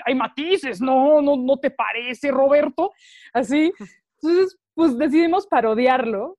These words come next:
<laughs> y empezamos a hacer la mesa de señoros con números musicales y, pues, con los temas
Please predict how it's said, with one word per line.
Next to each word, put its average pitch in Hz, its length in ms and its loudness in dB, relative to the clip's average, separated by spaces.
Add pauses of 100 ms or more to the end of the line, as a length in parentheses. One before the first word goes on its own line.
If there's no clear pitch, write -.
<laughs> - 560 0 (440)
y 262 320 2
empezamos 302 600 0
a 339 40 0
hacer 294 180 -2
la 302 120 -2
mesa 285 260 -2
de 285 100 0
señoros 262 720 0 (220)
con 233 200 -2
números 262 320 0
musicales 262 920 0
y, 233 60 -8
pues, - 160 -16
con 214 140 -12
los 202 160 -14
temas 247 460 -8